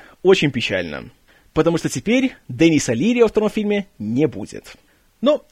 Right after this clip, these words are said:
в итоге Питер всё-таки успевает заменить пробирки, э, устройство распыляет противоядие, и оно действует как на тех мутировавших полицейских, которых мы почти не видели,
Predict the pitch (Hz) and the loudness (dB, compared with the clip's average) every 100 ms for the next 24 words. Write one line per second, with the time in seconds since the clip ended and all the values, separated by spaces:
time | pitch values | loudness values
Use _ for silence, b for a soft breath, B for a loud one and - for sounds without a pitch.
0 | - 139 220 226 135 - - - 240 226 | -6 -2 4 6 4 0 -4 -2 0 0
1 | 214 214 208 - 240 202 135 135 143 127 | -2 -2 -4 0 2 4 4 2 2 -2
2 | - 139 175 277 240 233 220 B B B | 0 0 2 0 2 2 2 B B B
3 | 127 135 139 - - - 208 196 143 156 | 2 6 6 2 -4 2 6 6 4 2
4 | - 170 170 131 107 131 135 156 247 247 | 2 2 4 4 2 -4 -2 2 2 2
5 | 214 208 202 - 175 196 139 170 - 147 | 2 0 -2 -2 0 2 4 4 4 2
6 | - 151 139 160 151 139 147 131 123 - | 4 2 2 0 0 0 0 0 0 -4
7 | 139 156 277 277 - 233 233 208 214 - | -2 0 0 -2 -4 -4 -4 -2 -2 -2
8 | 208 202 185 185 | -2 -2 0 2